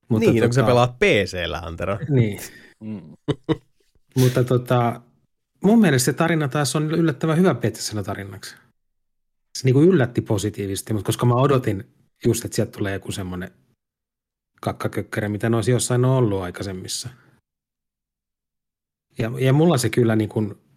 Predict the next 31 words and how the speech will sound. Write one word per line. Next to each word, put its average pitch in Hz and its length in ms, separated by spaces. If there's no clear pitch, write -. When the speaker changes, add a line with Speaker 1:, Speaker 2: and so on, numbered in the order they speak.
Speaker 1:
miten 123 200
se 123 80
päätarina 120 520
lähti 110 280
avautua 107 460
siitä, 95 460
että 92 240
siinä 98 240
on 95 120
joku 95 180
tämmönen 92 560
mysteeri 98 520
nyt 95 180
enempää 98 380
spoilamatta, 113 760
niin 123 340
mulle, 165 260
Speaker 3:
Mm. - 80
Speaker 1:
mulle, 135 280
mulle 180 300
se 131 140
oli 127 60
ihan 123 120
mielenkiintoinen. 98 680
Speaker 3:
Niin, 135 140
mut 143 120
siis 139 140
Speaker 1:
Se 156 100
Speaker 3:
just, 135 180
Speaker 1:
piti. - 140
Speaker 3:
just, 139 160